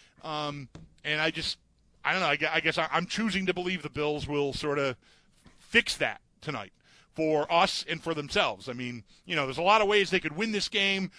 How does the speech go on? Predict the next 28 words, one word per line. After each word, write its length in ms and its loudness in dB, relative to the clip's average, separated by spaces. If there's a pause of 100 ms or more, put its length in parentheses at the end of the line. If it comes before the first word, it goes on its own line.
(120)
that 220 4
won't 260 -2
do 160 0
that. 320 6
You 80 -6
know, 80 -2
if 60 -8
they 100 -2
win 280 0
a, 160 0
a 60 -6
close 320 -2
game 280 -2
like 140 -4
they've 160 -6
won 180 -4
the 40 -6
last 260 -4
couple, 440 2 (340)
um, 440 0 (120)
maybe 220 0
we'll 180 0
still 300 -2
be, 460 -6 (260)
you 280 -8
know, 220 -4 (240)
diving 380 2
into 460 0